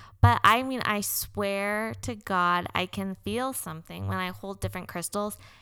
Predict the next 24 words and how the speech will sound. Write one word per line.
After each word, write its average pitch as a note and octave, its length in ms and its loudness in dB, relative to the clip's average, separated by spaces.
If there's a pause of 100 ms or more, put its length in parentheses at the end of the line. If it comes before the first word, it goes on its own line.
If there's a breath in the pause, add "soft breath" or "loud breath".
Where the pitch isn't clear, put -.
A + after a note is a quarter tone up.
(200 loud breath)
And G#3 480 2
I F#3 180 2
went F#3+ 160 -2
into A3+ 240 -4
a C4+ 40 -6
crystal A3 380 -8
shop G3+ 400 -2
in F#3 160 -4
L F3+ 240 -2
A F3 140 -4
with F3+ 100 -8
my E3+ 140 -6
sister, G#3 540 -6 (340 loud breath)
and F3+ 160 -4
it G3+ 100 0
was G3 260 -2
just - 260 -6 (240)
filled E3+ 420 -4
with F3 200 -10
crystals. D#3 580 -6 (140)
I F#3 120 4
was, F#3 260 -2 (840 loud breath)
like, E3+ 220 -2
it, - 100 -4